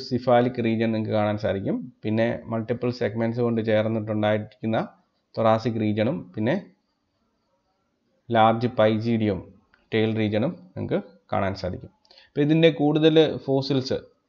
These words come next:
നാനൂറ്റി അറുപത്, ആ, നാനൂറ് മില്യൺ വർഷങ്ങൾക്ക് മുമ്പ് ജീവിച്ചിരുന്ന ഒരു organism-ാണ്. അതിൻ്റെ ഫോസിൽസ് കൂടുതലും റിപ്പോർട്ട് ചെയ്തിരിക്കുന്നത് ഇംഗ്ലണ്ടിൽ നിന്നാണ്. ഒരു പർട്ടിക്കുലർ സ്പീഷീസ് Dalmatians, ആ, ലിമുറസ്,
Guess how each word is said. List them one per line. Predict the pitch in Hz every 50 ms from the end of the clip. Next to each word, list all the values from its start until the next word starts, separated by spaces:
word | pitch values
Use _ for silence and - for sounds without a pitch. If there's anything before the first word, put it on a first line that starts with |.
| _ _ _ - 120
നാനൂറ്റി | 120 120 120 120 123 123 127 127 123 123 131 123
അറുപത്, | 120 123 120 120 113 120 113 - - - - - 127 123
ആ, | 117 117 117 117
നാനൂറ് | 117 117 117 120 123 123 123 127 120 120
മില്യൺ | 120 117 120 131 127 127 123 117
വർഷങ്ങൾക്ക് | 113 - - 120 123 123 123 117 - 123
മുമ്പ് | 113 117 117 117 117 117
ജീവിച്ചിരുന്ന | 117 117 117 117 117 117 117 113
ഒരു | 113 113
organism-ാണ്. | 110 110 113 113 113 120 120 117 107 104 104 156 175 -
അതിൻ്റെ | 113 117 117 117 113 117
ഫോസിൽസ് | 117 117 104 123 120 - 127 120
കൂടുതലും | 117 117 120 120 117 120 117 113
റിപ്പോർട്ട് | 113 107 107 131 135 135 135
ചെയ്തിരിക്കുന്നത് | 123 113 113 110 110 107 110 110 110 120 160 - - - - - - _ - 120 123
ഇംഗ്ലണ്ടിൽ | 127 127 143 143 135 135 131 131 127 123 120
നിന്നാണ്. | 110 110 107 101 90 87 - _ _ _ _ _ _ _ - _ _ _ _ _ _ _ _ _ _ _ _ _ - 131
ഒരു | 143 156 180 175 -
പർട്ടിക്കുലർ | 147 139 143 139 156 160 151 -
സ്പീഷീസ് | - 127 120 120 117 104 - - - -
Dalmatians, | 113 120 127 127 135 139 135 139 135 135 - - - - - 120
ആ, | 120 113 113 113 117 117
ലിമുറസ്, | 123 123 127 131 131 135 127 - 135 135 131 127 - -